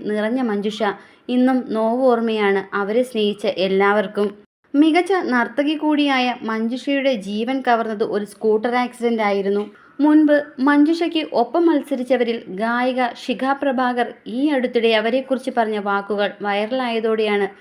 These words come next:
ഒരിക്കൽ കൂടി മഞ്ജുഷ ആരാധകരുടെ മനസ്സിൽ വേദന നൽകിയത്. മഞ്ജുഷയുമായി അത്രയും നല്ല കൂട്ടായിരുന്നു. ഒരുപാട് നല്ല നിമിഷങ്ങളുണ്ട്. കുറേ ദിവസം നമ്മൾ ഒരുമിച്ച് താമസിച്ച ആളുകളാണ്. ഒന്നിച്ച് നിൽക്കുന്നു, ഭക്ഷണം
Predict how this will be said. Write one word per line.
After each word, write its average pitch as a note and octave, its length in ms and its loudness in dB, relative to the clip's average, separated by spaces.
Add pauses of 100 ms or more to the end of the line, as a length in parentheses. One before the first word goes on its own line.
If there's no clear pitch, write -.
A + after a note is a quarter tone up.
(280)
ഒരിക്കൽ C#4+ 340 4 (100)
കൂടി B3+ 220 2 (200)
മഞ്ജുഷ A3 400 -2 (220)
ആരാധകരുടെ A3+ 800 0
മനസ്സിൽ G3+ 280 -2 (140)
വേദന G3 280 0 (120)
നൽകിയത്. G3 400 0 (460)
മഞ്ജുഷയുമായി E4 880 4 (180)
അത്രയും D#4 420 4
നല്ല C#4 240 2
കൂട്ടായിരുന്നു. G#3+ 680 2 (520)
ഒരുപാട് B3 480 4 (160)
നല്ല A3+ 200 0
നിമിഷങ്ങളുണ്ട്. A#3 760 2 (560)
കുറേ D4 280 2
ദിവസം D#4 400 0 (120)
നമ്മൾ A#3+ 220 0 (120)
ഒരുമിച്ച് B3 420 0
താമസിച്ച A3+ 480 -4 (260)
ആളുകളാണ്. G3+ 520 2 (540)
ഒന്നിച്ച് E4+ 500 6
നിൽക്കുന്നു, B3+ 380 -2 (160)
ഭക്ഷണം A3 460 0